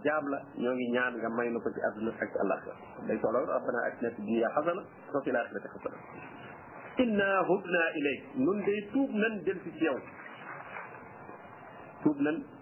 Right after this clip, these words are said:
del si ci yow, jéggalu mbooleem li nga xam ne, ah, moom lañ doon def. Qaala, suñu borom tontu ko ne ko, "Azaabi, sama mbugal, usiibu bihi man asha."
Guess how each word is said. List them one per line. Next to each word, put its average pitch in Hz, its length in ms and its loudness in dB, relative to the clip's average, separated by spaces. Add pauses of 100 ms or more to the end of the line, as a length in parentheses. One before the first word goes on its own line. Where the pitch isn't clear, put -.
(140)
del 135 220 2
si - 160 -8
ci 151 60 6
yow, 139 140 4
jéggalu 139 440 0 (1040)
mbooleem 175 520 4
li 147 80 0
nga 147 160 4
xam 139 120 2
ne, 123 120 4 (800)
ah, 127 160 4 (160)
moom 123 200 4
lañ 110 160 2
doon 95 140 0
def. - 160 -8 (1160)
Qaala, 135 340 4 (160)
suñu 123 140 -8
borom 123 220 0
tontu 127 260 -2
ko 135 100 0
ne 131 80 2
ko, - 100 0
"Azaabi, 156 1000 0
sama 165 180 2
mbugal, 180 320 2 (440)
usiibu 170 560 2
bihi 147 320 2
man 135 200 0
asha." 120 280 0